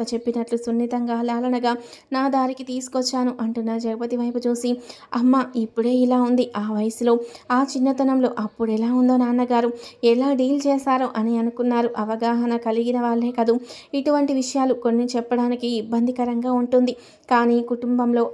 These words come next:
అన్ని విషయాలు తెలిసి తీరాలి అందరికీ. పచ్చి పచ్చిగా చెప్పుకోవాల్సిన అవసరం లేదు. పండుగకి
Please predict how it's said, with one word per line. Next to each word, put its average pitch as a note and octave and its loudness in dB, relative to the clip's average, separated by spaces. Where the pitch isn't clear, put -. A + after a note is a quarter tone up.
అన్ని A#3 0
విషయాలు A#3+ 0
తెలిసి A#3+ -2
తీరాలి B3+ 4
అందరికీ. B3 2
పచ్చి B3 2
పచ్చిగా B3+ 0
చెప్పుకోవాల్సిన A#3+ 0
అవసరం B3 -2
లేదు. B3 2
పండుగకి A#3+ 0